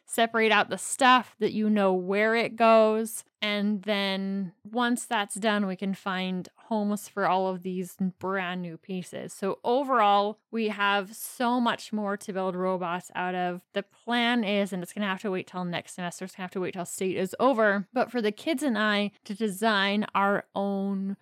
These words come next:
robot course and build our own things for the robots to do, and then take our robots back, build our own robots, code it out,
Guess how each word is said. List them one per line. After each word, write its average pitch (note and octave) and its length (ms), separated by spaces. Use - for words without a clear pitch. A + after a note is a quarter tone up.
robot G3 600
course - 680
and F#3+ 400
build G3+ 340
our G3 460
own F#3+ 640
things G#3+ 380
for F#3 260
the F#3+ 100
robots F#3 540
to G#3+ 80
do, F#3 520
and F#3+ 220
then F#3 300
take G#3+ 320
our F#3+ 320
robots F#3 480
back, F3 400
build F#3+ 200
our G3 120
own F#3 180
robots, F#3 640
code F#3 300
it F#3 100
out, F3+ 360